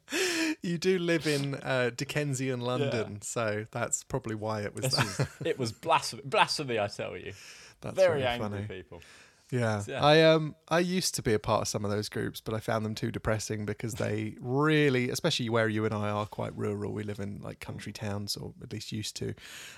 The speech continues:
Speaker 1: Um, they're very racist. <laughs> They're very, you know,
Speaker 2: Oh, yeah.
Speaker 1: if, or not just racist, general bigotry, and just, I don't know, it's, it's, it's quite sad to see such a concentration of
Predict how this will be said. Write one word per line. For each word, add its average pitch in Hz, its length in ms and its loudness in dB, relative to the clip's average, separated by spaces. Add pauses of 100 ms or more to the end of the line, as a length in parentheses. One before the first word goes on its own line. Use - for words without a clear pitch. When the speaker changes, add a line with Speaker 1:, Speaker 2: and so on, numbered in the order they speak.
(140)
Speaker 1:
Um, 117 720 6 (240)
they're 127 160 2
very 117 360 2
racist. - 600 -2 (140)
<laughs> - 60 4
They're 170 200 10
very, 147 400 8
you 120 180 6
know, 104 260 4
Speaker 2:
Oh, 104 240 -2 (140)
yeah. 113 120 -4
Speaker 1:
if, 123 120 -2 (180)
or 151 200 8
not 233 180 4
just 135 160 2
racist, 110 440 4
general 123 360 0
bigotry, 107 640 -2
and 107 100 0
just, - 320 -2
I 151 120 6
don't 117 100 4
know, 107 80 2
it's, 117 420 -2
it's, - 460 -2
it's - 240 -4
quite - 300 2
sad 107 420 2
to - 100 -10
see 113 380 -2 (380)
such - 260 0
a - 60 0
concentration 113 1120 0
of 104 320 -4